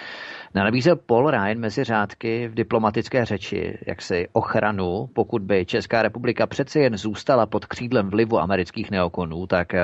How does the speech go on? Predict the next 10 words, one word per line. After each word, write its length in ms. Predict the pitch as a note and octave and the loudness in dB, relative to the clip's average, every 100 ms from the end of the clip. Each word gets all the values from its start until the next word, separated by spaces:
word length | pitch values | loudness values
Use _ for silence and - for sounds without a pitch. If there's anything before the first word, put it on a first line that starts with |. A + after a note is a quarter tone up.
| E2 | 2
jak 220 | D#2 F2 - | 0 -2 -2
si 140 | G#2+ | -2
ujišťoval 580 | A2+ G#2+ G#2 - F#2 E2+ | 0 -2 0 0 2 2
Paul 240 | - F#2+ | 2 2
Ryan, 400 | E2+ E2 D2 D2 - - - - - - | 4 2 0 -6 -14 -14 -14 -14 -14 -8
že 340 | F2+ F2 D#2+ | 0 2 2
v 40 | - | -4
případě 440 | - G2+ A2 A2 | -8 -2 0 2
napadení 840 | G2+ F#2+ B2 G#2+ F2 D2+ D#2 G2 G#2+ - | 0 0 2 0 -2 -10 -12 -14 -16 -6
nám 440 | F#2+ G2+ G2+ G#2+ | 0 0 0 -4